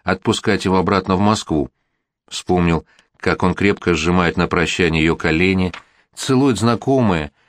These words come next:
готовые расплакаться губы, и, подавляя в себе растущее желание начать все сначала,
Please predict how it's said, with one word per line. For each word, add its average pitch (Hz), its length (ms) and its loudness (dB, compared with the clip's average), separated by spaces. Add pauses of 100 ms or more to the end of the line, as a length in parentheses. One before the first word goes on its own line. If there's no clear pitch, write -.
(100)
готовые 107 440 2
расплакаться 98 680 0
губы, 127 440 0 (460)
и, 85 140 2
подавляя 104 460 0
в - 60 -8
себе 92 340 0 (300)
растущее 107 680 0
желание 117 460 -2
начать 104 360 0
все 113 180 -2
сначала, 160 640 -2